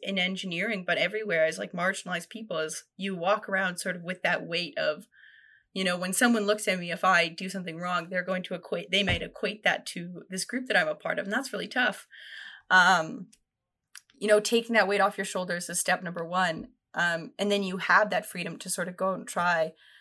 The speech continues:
something that's important too, I think, is it, once you take that weight off and you feel like, "You know what, I can do it 'cause this is something I love," you know, go after and do what you're going to be passionate about.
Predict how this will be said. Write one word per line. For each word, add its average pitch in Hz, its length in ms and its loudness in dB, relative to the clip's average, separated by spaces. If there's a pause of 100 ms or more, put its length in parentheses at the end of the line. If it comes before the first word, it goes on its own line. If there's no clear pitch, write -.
(600)
something 233 440 4
that's 202 180 2
important 190 540 -2
too, 214 240 4
I 202 100 8
think, - 480 -8 (440)
is 180 480 -2
it, 220 220 10
once 269 260 6
you 285 80 4
take 254 200 4
that 240 120 6
weight 208 120 6
off 214 260 6
and 190 120 -2
you 190 100 -4
feel 180 200 0
like, 175 140 -2
"You 202 60 0
know 233 100 8
what, 202 80 8
I 240 100 10
can 285 140 2
do 269 120 4
it - 240 0
'cause 196 200 -2
this 202 180 0
is 190 60 -2
something 180 540 -4
I 185 180 8
love," 165 320 0
you 185 80 -4
know, 202 100 4
go 214 240 4
after 262 600 4 (240)
and 202 220 -2
do 185 520 -6
what 175 220 0
you're 180 360 -2
going 165 280 -2
to - 60 -14
be 165 100 -10
passionate - 580 -4
about. - 280 -6